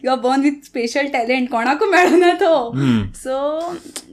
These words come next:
Speaker 1: so कोण, तेंका, जेंका कोणी उमेद आसा पळय न्ही, तेणी एक्टिंग शिकपाक जाय.
Speaker 2: हम्म.
Speaker 1: इ-,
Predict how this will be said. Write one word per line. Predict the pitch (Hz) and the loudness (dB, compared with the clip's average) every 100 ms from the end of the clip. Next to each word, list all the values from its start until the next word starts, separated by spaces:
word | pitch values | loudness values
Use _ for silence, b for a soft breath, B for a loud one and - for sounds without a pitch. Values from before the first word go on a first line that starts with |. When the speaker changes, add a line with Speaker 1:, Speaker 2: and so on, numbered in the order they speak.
| 247 - | -12 -4
Speaker 1:
so | 294 | -4
कोण, | 294 262 | 0 -2
तेंका, | 254 254 262 262 | -2 -2 -2 -2
जेंका | 269 247 247 285 | -2 -2 -2 0
कोणी | 294 262 285 | 0 0 0
उमेद | 262 262 277 | 2 2 0
आसा | 277 277 | -2 -4
पळय | 247 | -4
न्ही, | 214 214 | -8 -6
तेणी | 247 262 | -4 -4
एक्टिंग | 254 285 294 | -4 2 2
शिकपाक | 254 - 202 202 | 0 -8 -12 -12
जाय. | 104 - _ 123 | -14 -14 _ -20
Speaker 2:
हम्म. | 120 101 98 _ _ _ _ _ _ | -20 -20 -20 _ _ _ _ _ _
Speaker 1:
इ-, | 262 | -10